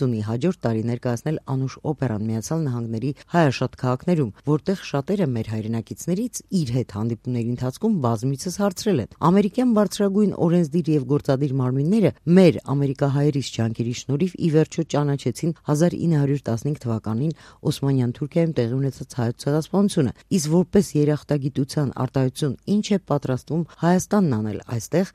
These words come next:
մեզ համար»։ Եվ ահա, վերջերս Կոնստանտին Օրբելյանը պատահաբար հանդիպելով վարչապետ Նիկոլ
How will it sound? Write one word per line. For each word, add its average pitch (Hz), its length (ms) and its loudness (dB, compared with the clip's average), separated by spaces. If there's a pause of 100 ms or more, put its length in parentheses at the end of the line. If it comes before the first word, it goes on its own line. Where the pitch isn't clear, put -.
(140)
մեզ 143 240 2
համար»։ 131 300 -2 (160)
Եվ 185 100 4
ահա, 123 200 2 (100)
վերջերս 131 500 0
Կոնստանտին 170 560 0
Օրբելյանը 127 380 0 (100)
պատահաբար 143 520 -2
հանդիպելով 123 520 -4
վարչապետ - 420 -4 (100)
Նիկոլ 113 220 -4